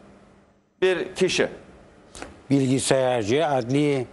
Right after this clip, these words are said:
Speaker 2: e, bilişim
Speaker 1: Bilişim uzmanı.
Speaker 2: uzmanı.
Speaker 1: Başka?
Speaker 2: E, nereden?
Speaker 1: Ya
Speaker 2: Birçok,
Speaker 1: biz,
Speaker 2: birçok
Speaker 1: biz
Speaker 2: alanda
Speaker 1: ehliyeti,
Speaker 2: da
Speaker 1: biz ehliyeti,
Speaker 2: sertifikası
Speaker 1: biz
Speaker 2: var mı?
Speaker 1: ehliyet, siz,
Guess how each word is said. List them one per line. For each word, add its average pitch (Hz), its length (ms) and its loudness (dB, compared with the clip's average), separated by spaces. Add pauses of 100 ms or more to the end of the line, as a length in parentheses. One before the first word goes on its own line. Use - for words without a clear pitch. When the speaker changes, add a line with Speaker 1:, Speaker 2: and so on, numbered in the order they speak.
(520)
Speaker 2:
e, 117 340 0
bilişim 131 140 2
Speaker 1:
Bilişim 160 320 0
uzmanı. 160 280 0
Speaker 2:
uzmanı. 135 680 0 (920)
Speaker 1:
Başka? 180 400 0 (720)
Speaker 2:
E, - 40 -4 (160)
nereden? 107 300 0 (180)
Speaker 1:
Ya 107 100 4
Speaker 2:
Birçok, 139 320 0
Speaker 1:
biz, - 60 -2
Speaker 2:
birçok 139 260 0
Speaker 1:
biz - 80 -2
Speaker 2:
alanda 139 200 2
Speaker 1:
ehliyeti, 151 300 0
Speaker 2:
da 151 280 0
Speaker 1:
biz 139 160 0
ehliyeti, 143 200 2
Speaker 2:
sertifikası 151 680 0
Speaker 1:
biz 151 80 0
Speaker 2:
var 143 60 2
mı? 151 80 2
Speaker 1:
ehliyet, 147 460 0
siz, 156 260 -2